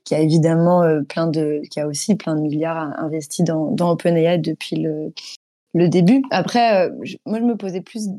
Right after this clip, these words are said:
aussi des questions sur, euh, euh, qu'est-ce que ça signifie aujourd'hui sur l'avancée des G P T quatre et, euh, et de la techno, euh, telle qu'on la connaît aujourd'hui. Si, si maintenant Altman est en train de dire, «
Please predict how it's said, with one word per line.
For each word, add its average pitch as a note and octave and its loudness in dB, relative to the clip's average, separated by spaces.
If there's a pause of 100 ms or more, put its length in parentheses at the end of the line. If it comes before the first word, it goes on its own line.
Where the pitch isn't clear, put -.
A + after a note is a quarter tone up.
(140)
aussi G3 -6
des G3+ -2
questions G#3 -8
sur, F3+ -10
euh, D#3 -10 (560)
euh, D#3 -6
qu'est-ce G#3 0
que G#3 -2
ça F#3 0
signifie G3 2
aujourd'hui F#3 2
sur F#3+ 0
l'avancée F#3 2
des E3+ 0
G E3+ -2
P E3+ -6
T E3+ -4
quatre F3+ -4
et, F3 -2
euh, D#3+ -2 (340)
et F#3+ 0
de D#3+ 0
la E3 0
techno, F#3+ 0
euh, D#3+ 2
telle E3+ 0
qu'on D#3+ -8
la D#3+ -2
connaît F3 -2
aujourd'hui. E3+ -2
Si, G#3+ 0 (480)
si G3+ 2
maintenant G3 2
Altman F#3+ 0
est F3+ -2
en F3 -2
train F3 -8
de F3 -2
dire, « F3 -4